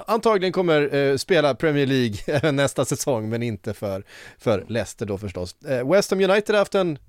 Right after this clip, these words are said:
märklig säsong. Var länge indragna i den där bottenstriden också. Eh, krånglade sig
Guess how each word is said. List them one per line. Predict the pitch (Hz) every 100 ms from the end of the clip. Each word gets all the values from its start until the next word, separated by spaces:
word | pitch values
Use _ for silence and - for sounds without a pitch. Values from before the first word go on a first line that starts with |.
| -
märklig | 156 180 120 - 131 117
säsong. | 135 127 107 104 - -
Var | -
länge | 135 208 143
indragna | 165 139 127 110 120
i | 190
den | 196
där | 156 120
bottenstriden | 117 123 135 120 123 113 110
också. | 101 - 131 131 - - - -
Eh, | 135 135
krånglade | 151 156 156 165
sig | 147